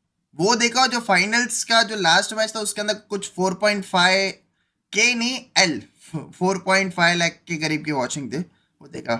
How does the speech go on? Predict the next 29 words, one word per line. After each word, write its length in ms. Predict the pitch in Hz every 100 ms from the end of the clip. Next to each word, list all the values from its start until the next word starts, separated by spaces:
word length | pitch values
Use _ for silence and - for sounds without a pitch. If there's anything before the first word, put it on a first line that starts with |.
| - - _
बढ़िया 260 | - 190 220
यार, 220 | 233 247
ये, 80 | 202
ये, 300 | 165 170 175
मतलब, 240 | 170 196 185
ये 100 | 214
समझो 260 | 220 202 208
ना, 140 | 233
बीजीएमआई 600 | 160 151 151 190 190 202
में 100 | 202
इतनी 220 | 185 196
वॉचिंग 300 | 185 175 190
आना 180 | 180 185
शुरू 320 | 175 160 170
हो 100 | 160
गई 160 | 131 110
है। 120 | 101 - _ _ _
बीच 240 | 151 160 196
में 120 | 202
एकदम 440 | 180 147 202 208
से 360 | 202 214 208 208 - _ _ _ _ _ _ -
ग्राफ 300 | 165 202 175
नीचे 260 | 170 214
चले 240 | 202 185 180
गया 140 | 175
था 100 | 160
बीजीएमआई 540 | 165 151 147 151 147 135
का, 220 | 165 185 _ _ _ _ -
but 240 | 147 -